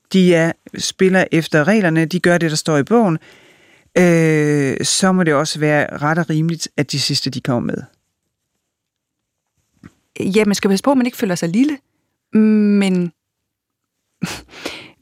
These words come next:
Speaker 2: hvordan, altså, henter du den der, hvad skal man sige, "Jamen, jeg har fem hundrede millioner i ryggen"? Altså, den er der vel ikke altid?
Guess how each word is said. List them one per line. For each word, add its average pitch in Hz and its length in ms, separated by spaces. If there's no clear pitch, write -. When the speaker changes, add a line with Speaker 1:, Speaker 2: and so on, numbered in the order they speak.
Speaker 2:
hvordan, 247 440
altså, 196 200
henter 240 280
du 196 100
den 202 180
der, 165 360
hvad 165 140
skal - 160
man - 60
sige, - 260
"Jamen, - 200
jeg - 80
har 156 280
fem - 240
hundrede 170 520
millioner 170 840
i 170 140
ryggen"? 180 420
Altså, 170 320
den 214 220
er 226 100
der 254 80
vel 202 140
ikke 240 120
altid? - 260